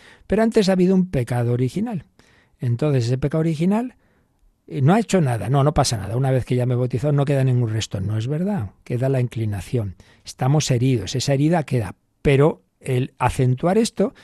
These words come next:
no solo es una herida, es totalmente corrompido, no tiene solución. Ese es el planteamiento luterano. Estamos muy mal, entonces la salvación simplemente es que Cristo me cubre con un manto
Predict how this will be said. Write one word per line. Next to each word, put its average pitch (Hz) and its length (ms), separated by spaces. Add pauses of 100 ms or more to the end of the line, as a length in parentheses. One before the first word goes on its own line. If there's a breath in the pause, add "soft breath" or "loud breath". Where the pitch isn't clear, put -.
(340 loud breath)
no 135 180
solo 139 200
es - 120
una 127 160
herida, 120 300
es - 300
totalmente 160 1160
corrompido, 123 580
no 139 140
tiene 156 220
solución. 113 480 (540 soft breath)
Ese 120 280
es 131 100
el 131 140
planteamiento 123 640
luterano. 110 640 (260)
Estamos 139 580 (180)
muy 151 520
mal, 220 340
entonces 127 480 (420 loud breath)
la 117 140
salvación 127 460
simplemente 156 560
es 143 80
que 143 100
Cristo 143 320
me 123 140
cubre 151 340
con 143 160
un 143 180
manto 151 600